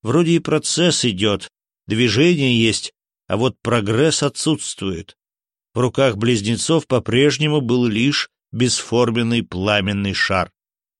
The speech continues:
Вдруг старший испустил облегчённый вздох и чуть расслабился, потому что бесформенный ком энергии, напротив, наконец-то начал превращаться в человеческую фигуру, сотканную из огня.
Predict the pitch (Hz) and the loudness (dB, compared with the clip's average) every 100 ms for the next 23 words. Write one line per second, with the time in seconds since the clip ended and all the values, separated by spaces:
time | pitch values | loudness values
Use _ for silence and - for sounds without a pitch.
0 | _ 104 98 120 170 180 - - - - | _ -10 -4 0 0 0 -10 -14 -10 -8
1 | - 139 135 - 147 120 - 117 101 - | 0 0 2 2 2 0 -2 -4 -6 -4
2 | 139 147 - 117 104 113 98 - 143 120 | 0 0 0 -4 -2 -2 -2 0 0 2
3 | 110 92 98 175 - - _ _ _ _ | 0 -4 0 0 0 -10 _ _ _ _
4 | 123 - 202 196 180 - 151 92 85 - | -4 -2 -2 0 -2 0 0 0 -4 -6
5 | - - _ _ _ _ _ - 131 139 | -8 -8 _ _ _ _ _ -4 0 0
6 | - 113 104 107 - 131 104 101 95 92 | -2 -2 -2 -4 0 0 2 0 -2 -2
7 | 117 101 92 120 175 143 107 87 76 110 | -2 0 0 2 2 0 -2 -2 -2 -4
8 | 104 104 90 92 - - _ _ 120 - | -2 -2 -2 -6 -8 -16 _ _ -8 -2
9 | 202 233 - 170 147 151 156 160 135 120 | 2 2 0 0 2 0 0 0 0 0
10 | 110 101 92 - 135 151 - 156 143 - | -2 -2 -2 -2 0 0 0 0 0 -4
11 | _ - - 123 135 147 147 151 - 170 | _ -10 -4 2 2 2 0 -2 0 0
12 | 165 233 135 107 87 - - _ - 165 | 2 0 0 0 -2 -6 -12 _ -4 -2
13 | 170 - 165 160 151 - _ _ 131 110 | -2 0 2 2 0 -4 _ _ -6 -4
14 | 107 92 87 73 | -4 -4 -6 -6